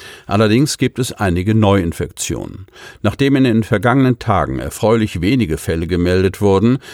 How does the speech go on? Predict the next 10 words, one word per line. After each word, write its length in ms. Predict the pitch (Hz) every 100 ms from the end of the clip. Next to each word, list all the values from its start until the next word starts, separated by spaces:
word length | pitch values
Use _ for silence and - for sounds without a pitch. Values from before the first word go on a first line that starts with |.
| -
verzeichnet 720 | - 123 - 123 135 131 117 -
der 80 | 87
Krisenstab 800 | - 113 107 101 - 104 98
heute 340 | 113 101 110 123
wieder 180 | 120 110
eine 260 | 107 104
gewisse 460 | 98 92 123 - 127
Zunahme 600 | - 117 95 73 71 73
der 100 | 78
Neuinfektionen, 960 | 76 82 82 - 76 - 95 87 78